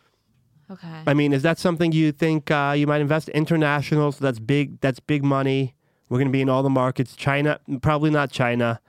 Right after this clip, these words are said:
Speaker 2: They
Speaker 1: Okay.
Speaker 2: probably won't allow us to put
Speaker 1: Mm-hmm.
Speaker 2: this out there because, you know, China.
Speaker 1: For sure, yeah.
Speaker 2: Um, any questions?
Speaker 1: Um, uh,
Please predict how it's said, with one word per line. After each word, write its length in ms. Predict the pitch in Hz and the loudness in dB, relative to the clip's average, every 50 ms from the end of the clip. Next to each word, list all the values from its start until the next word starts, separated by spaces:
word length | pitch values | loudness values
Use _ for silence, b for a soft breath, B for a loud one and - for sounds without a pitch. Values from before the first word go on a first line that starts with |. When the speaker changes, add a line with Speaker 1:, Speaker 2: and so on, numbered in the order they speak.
| b b b b | b b b b
Speaker 2:
They 60 | b 220 | b -2
Speaker 1:
Okay. 100 | 131 123 | -2 0
Speaker 2:
probably 300 | - 131 135 139 139 143 | 0 0 0 2 2 2
won't 180 | 135 135 131 131 | 2 2 2 0
allow 300 | 131 131 127 123 127 127 | 0 0 0 0 0 0
us 100 | 123 - | -2 -2
to 60 | - 113 | -4 -4
put 120 | 110 139 | -2 -2
Speaker 1:
Mm-hmm. 80 | 123 - | -2 -2
Speaker 2:
this 180 | 120 - - | -2 -2 0
out 260 | 127 117 113 110 - | 0 0 0 -2 -2
there 220 | - 117 113 113 110 | -2 0 0 0 0
because, 320 | 113 117 - 135 117 117 | -2 -4 -2 -2 -2 0
you 60 | 131 | 0
know, 160 | 120 104 104 101 - | 0 0 -2 -4 -6
China. 520 | - - 117 107 101 101 107 101 98 101 - | -8 -8 -6 -4 -4 -2 -2 -2 -4 -4 -6
Speaker 1:
For 140 | 208 196 | -10 -12
sure, 280 | - - 190 165 - - | -12 -10 -12 -12 -12 -12
yeah. 200 | - 165 151 - - - - _ _ _ _ _ _ _ _ - | -12 -12 -14 -14 -16 -20 -20 _ _ _ _ _ _ _ _ -2
Speaker 2:
Um, 320 | 120 120 117 117 117 120 | -2 0 0 0 0 0
any 160 | - 135 143 135 | 0 0 0 2
questions? 580 | - 151 165 165 - - 247 247 240 226 - | 0 0 0 -2 -2 -2 0 0 0 0 -2
Speaker 1:
Um, 720 | 240 240 254 254 247 247 247 247 247 254 254 254 254 247 240 _ _ _ _ _ _ - - _ _ _ _ _ _ _ _ _ _ _ _ _ _ _ _ _ _ _ _ _ - | -2 -4 -2 -2 -2 -2 -4 -4 -4 -6 -6 -6 -6 -8 -10 _ _ _ _ _ _ -20 -20 _ _ _ _ _ _ _ _ _ _ _ _ _ _ _ _ _ _ _ _ _ -14
uh, 640 | - 208 208 208 208 202 202 202 202 202 202 196 | -10 -8 -6 -4 -4 -4 -4 -4 -4 -6 -6 -8